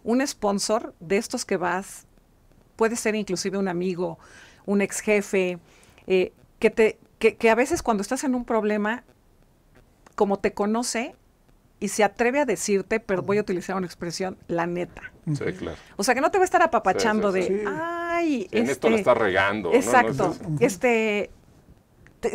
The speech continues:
Speaker 1: que, que te va a decir verdaderamente con cariño,
Speaker 3: Sí,
Speaker 1: inclusive,
Speaker 3: claro.
Speaker 1: "Mira, Claudia, mira, Pancho, mira,
Speaker 3: Sí, sí.
Speaker 1: Mauricio, no es posible que tú hagas esto, o, o en esta circunstancia que me estás comentando,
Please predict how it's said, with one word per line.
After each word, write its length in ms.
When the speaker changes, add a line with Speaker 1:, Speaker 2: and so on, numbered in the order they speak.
Speaker 1:
que, 120
que 160
te 120
va 80
a 20
decir 280
verdaderamente 600
con 220
cariño, 400
Speaker 3:
Sí, 60
Speaker 1:
inclusive, 680
Speaker 3:
claro. 180
Speaker 1:
"Mira, 260
Claudia, 440
mira, 320
Pancho, 320
mira, 240
Speaker 3:
Sí, 60
sí. 60
Speaker 1:
Mauricio, 420
no 340
es 100
posible 560
que 120
tú 340
hagas 380
esto, 400
o, 220
o 260
en 120
esta 200
circunstancia 540
que 80
me 80
estás 260
comentando, 580